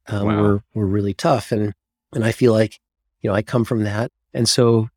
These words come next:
Speaker 1: looking back on it, I mean, that was the moment that it was all decided. And it
Speaker 2: Wow.
Speaker 1: was maybe a week later, Dan came over to my house with a six pack and, and our kids are about the same age. And so they were running around the backyard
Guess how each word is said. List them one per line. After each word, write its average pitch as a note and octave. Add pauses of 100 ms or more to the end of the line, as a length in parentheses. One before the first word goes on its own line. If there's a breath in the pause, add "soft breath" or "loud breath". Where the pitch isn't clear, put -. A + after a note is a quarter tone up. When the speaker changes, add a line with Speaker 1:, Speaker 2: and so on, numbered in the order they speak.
(340)
Speaker 1:
looking C3
back A#2
on A2+
it, G#2+
I G#2+
mean, G#2+
that C#3+
was C#3+
the B2+
moment A2
that G#2
it G#2
was G#2
all G2+
decided. - (300)
And G2+
it E2
Speaker 2:
Wow. D#2+
Speaker 1:
was A#2
maybe A#2+ (400)
a -
week B2+
later, A#2+ (360)
Dan A#2
came A#2+
over A2+
to -
my G#2+
house C#3+
with B2
a -
six -
pack B2+
and, G2+ (440)
and A2
our A#2
kids C3+
are C3
about A2+
the A2
same A2+
age. A#2
And A2+
so -
they A#2
were A2+
running A2
around A2
the G#2
backyard G#2+